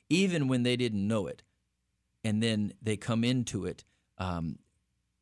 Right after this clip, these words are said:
and, and the whole nation is saved.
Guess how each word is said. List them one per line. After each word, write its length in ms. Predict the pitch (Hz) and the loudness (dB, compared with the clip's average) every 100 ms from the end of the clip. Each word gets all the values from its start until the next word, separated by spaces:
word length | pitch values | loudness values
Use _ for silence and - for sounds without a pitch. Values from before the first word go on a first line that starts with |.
| _ _ _ | _ _ _
and, 260 | 110 98 98 | -4 -4 -4
and 160 | 110 98 | -2 -2
the 80 | 98 | -2
whole 160 | 123 | -2
nation 560 | 113 107 127 - 92 87 - | 0 0 0 0 -2 -6 -6
is 220 | 101 90 | -4 -2
saved. 640 | - - 139 110 - - | 0 0 0 -2 -6 -16